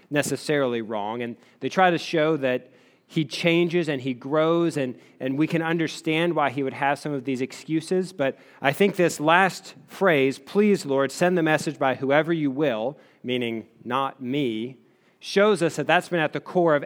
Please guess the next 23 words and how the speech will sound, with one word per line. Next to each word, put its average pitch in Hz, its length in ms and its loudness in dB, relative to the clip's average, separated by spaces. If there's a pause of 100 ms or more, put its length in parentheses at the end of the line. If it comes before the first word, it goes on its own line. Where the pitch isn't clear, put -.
everything 175 460 2
Moses 147 340 -2
has 143 120 -2
said 143 240 0
through 135 120 -6
this 120 160 -6
whole 139 200 -4
conversation. 120 760 -6 (260)
All 202 240 6
of 202 80 2
these 190 180 4
excuses 170 560 0
are 139 120 4
a 131 60 2
desperate 190 500 0
attempt 156 300 -4
by 135 120 0
Moses 147 400 -2
to 143 140 -2
get 170 380 0
out 165 440 2 (400)
of 120 140 -6
obeying 127 640 0